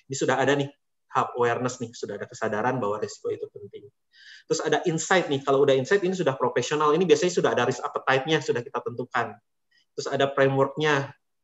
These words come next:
terus ada, eh, struktur tata kelola dari manajemen risikonya, seperti itu. Terus ada manage ya, ketika manage ini sudah jadi bagian yang sangat penting sekali, sudah terintegrasi, sudah terintegrasi yang tadi saya sampaikan ya, sudah terintegrasi, terintegrasi.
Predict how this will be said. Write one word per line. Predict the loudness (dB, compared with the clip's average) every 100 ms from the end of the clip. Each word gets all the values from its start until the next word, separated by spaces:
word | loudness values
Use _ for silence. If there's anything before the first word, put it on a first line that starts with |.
| _ _
terus | -6 -2
ada, | 0 0 -2
eh, | -12 -4 0 0
struktur | 0 2 2 2
tata | 2 0 2
kelola | 4 6 6
dari | 4 2
manajemen | 0 -2 0 0 0
risikonya, | -2 -2 0 2 0 -2 _ _
seperti | -16 -14 -8 -8
itu. | -10 -18 _ _ -20 -8
Terus | -4
ada | 0
manage | 2 2 4 4 4
ya, | 0 2
ketika | -4 -2 -2
manage | 0 2 0
ini | 0 -4
sudah | 0
jadi | 0 2
bagian | 2 2 -2
yang | -6
sangat | -8 -8
penting | -10 -10
sekali, | -4 -2
sudah | -2 -2 -4
terintegrasi, | -4 -6 -6 -4 -2 2 0 0 -8 -12 _ _
sudah | -10 -4 -4
terintegrasi | -2 -6 -4 -2 -2 -2
yang | -6 -6
tadi | -8
saya | -4 -6
sampaikan | -6 -8 -8 -6
ya, | -6
sudah | -6 -6 -6
terintegrasi, | -8 -10 -8 -10 -10
terintegrasi. | -12 -14 -10 -10 -4